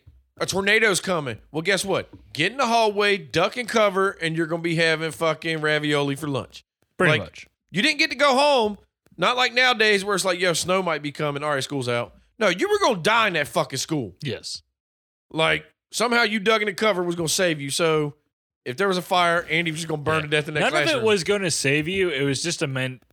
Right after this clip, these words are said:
Speaker 2: it was just meant to, like, make you feel more comfortable while you died. Basically.
Speaker 1: Exactly. <laughs> Like, dude, the place is fucking dying around you, fucking catastrophic hurricane. And guess what, man? I'll see you for cookies at lunch.
Speaker 2: That's
Speaker 1: What?
Speaker 2: right.
Speaker 1: Like, <laughs> but so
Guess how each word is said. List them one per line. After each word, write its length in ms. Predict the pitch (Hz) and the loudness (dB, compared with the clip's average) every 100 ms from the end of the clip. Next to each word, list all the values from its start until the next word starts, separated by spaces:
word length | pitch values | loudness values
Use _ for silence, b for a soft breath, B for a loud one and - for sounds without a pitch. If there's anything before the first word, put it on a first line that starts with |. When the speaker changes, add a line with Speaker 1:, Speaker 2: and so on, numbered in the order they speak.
| - | -2
Speaker 2:
it 120 | 151 | 0
was 180 | 151 143 | 0 0
just 220 | 196 135 | -4 -2
meant 260 | 131 139 | -2 0
to, 80 | 123 | 0
like, 160 | 120 107 | -2 -2
make 220 | 110 110 | -4 -6
you 80 | 107 | -10
feel 220 | - 113 | -4 -4
more 180 | 104 95 | -4 -8
comfortable 540 | - 104 - 101 98 | -6 -6 -6 -8 -8
while 200 | 95 92 92 | -8 -8 -10
you 120 | 90 | -10
died. 400 | 82 76 76 - _ _ - | -10 -10 -12 -20 _ _ -6
Basically. 560 | 156 151 147 127 117 113 | -2 0 0 0 -6 -10
Speaker 1:
Exactly. 60 | 101 | -8
<laughs> 40 | 170 | -2
Like, 360 | 156 170 - | -2 -2 -8
dude, 280 | 147 143 123 | -8 -6 -6
the 120 | 113 | -12
place 240 | - 151 117 | -8 -6 -6
is 40 | |
fucking 600 | 113 - 147 123 123 117 - b _ - - | -10 -4 -4 -4 -12 -14 -18 b _ -20 -14
dying 520 | 117 156 156 147 143 151 | -2 0 0 -2 -4 -8
around 440 | 139 139 151 139 139 | -6 -2 -2 -2 -4
you, 400 | 143 143 143 135 117 | -6 -6 -10 -14 -16
fucking 320 | - 139 120 | -8 -8 -8
catastrophic 580 | 110 156 139 160 143 131 | -4 -4 -2 -2 -4 -4
hurricane. 600 | 113 156 143 151 139 143 | -4 -2 -2 -2 -2 -2
And 100 | 135 | -6
guess 160 | 147 170 | -6 -6
what, 160 | 202 165 | -6 -4
man? 320 | 175 196 190 _ _ B B _ - | -4 -4 -6 _ _ B B _ -12
I'll 100 | 98 | -8
see 160 | - 151 | -4 -4
you 160 | 147 | -4
for 120 | 151 139 | -8 -8
cookies 340 | 185 165 156 | -10 -10 -12
at 80 | - | -12
lunch. 380 | 208 139 - - | -14 -14 -16 -12
Speaker 2:
That's 260 | - 349 370 | -2 0 0
Speaker 1:
What? 80 | - | -4
Speaker 2:
right. 80 | - - | -14 -6
Speaker 1:
Like, 440 | 208 196 196 - _ _ _ _ | -2 -2 -4 -8 _ _ _ _
<laughs> 420 | _ _ - _ | _ _ -20 _
but 160 | 226 226 | -2 0
so 420 | 240 247 233 226 | 2 4 4 0